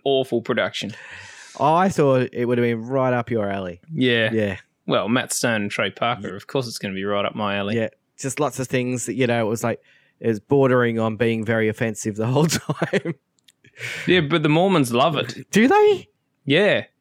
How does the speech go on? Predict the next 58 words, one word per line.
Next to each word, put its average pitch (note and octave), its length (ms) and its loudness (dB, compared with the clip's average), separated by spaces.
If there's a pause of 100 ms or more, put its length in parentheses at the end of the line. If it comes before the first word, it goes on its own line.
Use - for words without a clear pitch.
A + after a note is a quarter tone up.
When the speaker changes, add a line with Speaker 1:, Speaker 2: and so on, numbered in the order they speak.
(200)
Speaker 2:
Are A#3 40 4
you B3 120 6
serious? C4+ 480 -2 (420)
Speaker 1:
They D3+ 100 4
took F#3 180 2
out D#3+ 180 2
ads B2+ 440 0
in, A#2 380 0
like, A2+ 220 -2
New C3+ 140 2
York's B2+ 380 0
newspapers B2+ 680 0
saying, A2+ 480 -2 (340)
"Go B2 200 0
and B2 120 0
see B2 200 0
this." B2 380 -2 (500)
Speaker 2:
Interesting. E3 680 -8 (300)
Speaker 1:
Yeah. B2+ 320 0 (360)
Not C3+ 200 -2
all C3+ 140 2
religions C3 480 0
are B2 60 -2
the A#2 100 -6
same, A#2 280 -2
Chris. - 360 -8 (220)
Speaker 2:
That's G#3 380 -2
really F3 240 0
interesting G3 380 -6
because D3+ 340 0
it's, - 300 -2
it's - 260 -2
like, E3 180 2
I D#3+ 100 2
mean, E3 200 2
even E3+ 260 2
they C3+ 280 0
said, C3+ 440 0
I, A#2 380 0
I A#2+ 40 -2
do B2+ 200 -4
remember A#2+ 260 -2
hearing A#2 260 -4
somewhere A2 340 -4
that G#2 140 -8
they G#2+ 180 -4
said G#2 240 -6
it F#2 100 -8
was F#2 160 -10
sort A2 140 -4
of G2+ 100 -8
like G#2 180 -6
a A2+ 100 -4
love A2+ 300 -4
letter A2 240 0
of G2 140 -4
theirs G2+ 340 -4
to G2+ 300 -4